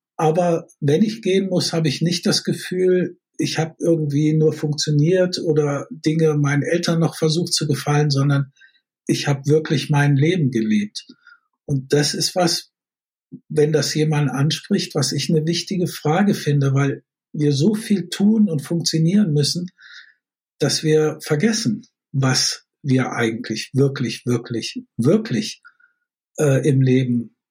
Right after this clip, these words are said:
suchen. Und wenn man diese Frage immer mal wieder im Hinterkopf mit sich bewegt, dann kommt man diesem inneren Kompass unter Umständen schon ein Stück näher, dass man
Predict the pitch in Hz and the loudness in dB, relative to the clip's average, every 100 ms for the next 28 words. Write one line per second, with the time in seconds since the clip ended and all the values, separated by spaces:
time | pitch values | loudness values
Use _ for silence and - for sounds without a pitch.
0 | _ - 175 - 104 87 - _ _ - | _ 0 2 2 -4 -10 -16 _ _ -20
1 | _ _ _ _ _ _ 147 131 - - | _ _ _ _ _ _ -2 0 -2 -6
2 | _ _ _ _ _ - - 135 147 147 | _ _ _ _ _ -10 -2 0 2 2
3 | 160 165 - 151 151 175 202 160 180 175 | 2 0 -2 -2 2 2 2 0 0 2
4 | 165 160 156 165 185 156 156 127 185 185 | 2 2 2 2 2 2 2 2 0 -2
5 | 180 180 - 165 165 - 139 - 139 135 | -2 -4 -2 -2 0 -2 -2 -2 0 2
6 | 180 - - 180 180 - 175 175 175 165 | 0 -4 -4 -4 -6 -4 -4 -2 0 2
7 | 165 160 160 170 165 160 - 165 175 - | 2 2 0 2 0 -2 0 0 0 0
8 | - - - 156 156 143 151 165 - 175 | 0 -4 -4 0 2 0 0 0 -2 -4
9 | 170 - 170 165 160 - 170 165 175 202 | -2 -2 -2 0 0 0 -4 -4 0 2
10 | 151 117 120 - 123 123 | 0 -2 -4 -2 -4 -6